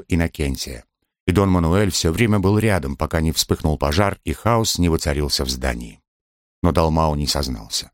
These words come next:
Затрещины и зуботычины напоминали ему о Пекине, и гнева Дона Рикардо он боялся больше, чем полицейских. Моравилиес пришла ему на ум. То девчонка подбирает его на улице и спасает от почти неминуемой смерти,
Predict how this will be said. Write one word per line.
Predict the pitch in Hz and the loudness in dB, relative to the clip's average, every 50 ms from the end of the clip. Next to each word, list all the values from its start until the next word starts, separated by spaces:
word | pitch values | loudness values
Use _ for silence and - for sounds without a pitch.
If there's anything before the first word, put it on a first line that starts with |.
| _ _ _ _ _ _ _ _ - | _ _ _ _ _ _ _ _ 0
Затрещины | - 202 - - 101 104 101 - - 98 90 92 92 | 2 2 2 2 2 0 2 2 2 2 2 2 2
и | - - 98 | 2 0 0
зуботычины | 80 80 80 76 82 - - 113 107 - 104 92 92 90 - - - _ _ _ _ | 0 2 2 0 0 0 0 0 0 2 2 2 2 2 0 -2 -8 _ _ _ _
напоминали | - 98 - 117 117 123 127 127 123 117 117 | -2 0 2 2 2 2 2 2 2 2 2
ему | 113 110 110 110 | 2 2 2 2
о | 107 104 | 2 0
Пекине, | - 110 107 - - 123 113 98 76 64 55 - _ _ _ _ _ _ _ | -2 -4 -8 -6 -2 0 0 0 0 -2 -6 -10 _ _ _ _ _ _ _
и | - 107 | 0 2
гнева | 80 101 101 117 139 127 95 92 | 2 4 4 4 4 4 2 2
Дона | 78 92 90 85 87 | 2 2 2 2 2
Рикардо | 85 85 - - 85 80 73 71 87 | 0 0 0 0 0 0 0 0 0
он | 87 90 | 2 2
боялся | 90 101 107 113 113 - - 104 | 2 2 2 2 0 0 0 -2
больше, | 90 80 110 143 - - 123 - | 0 0 0 0 2 2 0 0
чем | - - 90 85 - | 2 0 0 0 0
полицейских. | 82 82 80 - - 73 67 64 - - - - - _ _ _ _ _ _ _ _ _ _ _ _ _ _ - | 0 0 0 0 -2 -2 -2 -2 -2 -2 -4 -8 -20 _ _ _ _ _ _ _ _ _ _ _ _ _ _ 0
Моравилиес | 107 123 143 135 135 135 175 170 156 143 127 - | 2 4 4 4 4 2 2 2 2 2 0 0
пришла | - 123 127 - - - 123 127 | 0 0 0 0 0 2 2 2
ему | 123 113 110 110 | 2 2 2 2
на | 104 101 98 | 2 2 0
ум. | 92 71 65 58 - - _ _ _ _ _ _ _ | 0 -2 -4 -6 -8 -12 _ _ _ _ _ _ _
То | - 156 160 135 | 2 2 4 4
девчонка | 110 113 - - - 143 139 127 - 101 | 4 2 2 2 2 2 2 2 0 0
подбирает | - 98 87 95 92 101 95 92 90 90 | 0 0 2 2 2 4 4 2 2 0
его | 85 82 85 | 0 0 2
на | 78 78 73 | 2 0 0
улице | 71 90 131 139 123 - 123 120 | 2 2 2 2 2 0 0 0
и | |
спасает | - - 110 104 - - 104 101 95 - | 0 0 0 0 2 2 2 2 2 0
от | 92 - | 0 0
почти | - 92 - - - 95 | -2 -2 -2 0 2 2
неминуемой | 98 95 92 92 95 95 92 87 92 90 | 4 4 4 4 4 4 4 4 4 2
смерти, | - - 87 85 85 - - - 98 87 | 2 2 2 2 2 0 0 -2 -2 -2